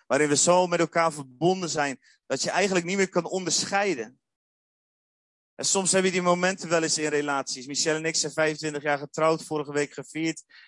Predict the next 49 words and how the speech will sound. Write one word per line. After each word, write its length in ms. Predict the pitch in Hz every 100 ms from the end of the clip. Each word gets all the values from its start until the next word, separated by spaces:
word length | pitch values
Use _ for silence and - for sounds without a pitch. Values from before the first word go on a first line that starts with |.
| _
En 160 | - 131
naast 300 | 147 151 -
alle 200 | 151 156
moeilijke 360 | 156 170 165
momenten 420 | 156 151 156 156 143
die 140 | 147
we 60 | 143
hebben, 380 | 151 147 143 - _ _
eh, 200 | - 135 127
die 120 | 135
zijn 360 | 156 147 139
er 80 | 139
ook. 300 | 131 165 170
Maar 280 | 143 139 139
er 140 | - 135
zijn 180 | 151
ook 120 | 147 135
heel 220 | 143 160
veel 180 | 156 151
momenten 480 | 147 147 147 143
waarin 260 | 139 139 143
we 60 | 135
elkaar 340 | 135 143 131
zo 180 | - 165
ongelooflijk 720 | 165 156 143 143 165 165 143
lief 300 | 131 160 -
hebben 260 | 131 120 117
en 80 |
zo 220 | 120 143 143
dicht 200 | 143 -
bij 100 | 135
elkaars 300 | 135 135 123
hart 220 | 143 -
mogen 300 | 131 117 117
komen. 400 | 127 123 120 113 - - -
En 200 | - 131
dan 200 | 131 143
voel 280 | 123 202 220
je 120 | 190
dat 200 | 139 127
ook, 140 | 123 117
wat 140 | 131
de 80 | 127
hemel 340 | 143 170 156
is. 320 | 160 123 - -
Dat 100 | 123
meen 240 | 143 143
ik 120 | 135
echt. 400 | 147 123 - -